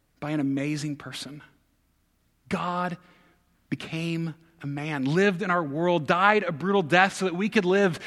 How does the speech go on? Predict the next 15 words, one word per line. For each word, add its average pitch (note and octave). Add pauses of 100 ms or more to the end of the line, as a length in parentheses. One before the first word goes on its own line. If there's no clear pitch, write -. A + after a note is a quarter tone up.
so G#3+
that F#3+
now G#3+
our A#3
Creator A3
God G3
is F3+
free A#3+
to -
love F#3+
us, F3+
to G3+
forgive G3+
us, G#3
to G3+